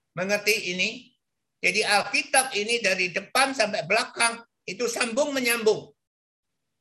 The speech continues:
Tidak dibagi, itu perjanjian lama sudah tidak ada hubungannya. Kalau tidak ada perjanjian lama, bagaimana ada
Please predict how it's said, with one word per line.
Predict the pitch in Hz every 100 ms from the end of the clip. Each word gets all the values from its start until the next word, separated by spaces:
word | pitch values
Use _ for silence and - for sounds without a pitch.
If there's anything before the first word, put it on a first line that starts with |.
| _ _ _ _ _ _ _
Tidak | 196 202 240
dibagi, | - 185 220 285 247 277 - 190
itu | 226 233
perjanjian | 220 185 185 190 202
lama | 226 294 269 262
sudah | 240 208 202
tidak | 202 196
ada | 185 190
hubungannya. | 185 185 254 254 190 139 117 _ _ _ _ _ _
Kalau | - 202 208
tidak | 240 240 208
ada | 202 196
perjanjian | 196 202 190 190 214
lama, | 294 277 233
bagaimana | 202 196 196 285 285 214
ada | 190